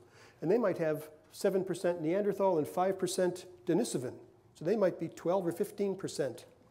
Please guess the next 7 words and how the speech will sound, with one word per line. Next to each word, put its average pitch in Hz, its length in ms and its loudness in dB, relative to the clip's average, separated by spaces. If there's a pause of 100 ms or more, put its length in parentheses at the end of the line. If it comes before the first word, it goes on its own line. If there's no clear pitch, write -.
(500)
different 165 300 2
from 143 400 -2 (720)
us. - 340 -8
And 156 100 0
in 170 100 2
fact, 202 440 2 (440)
the, 160 220 2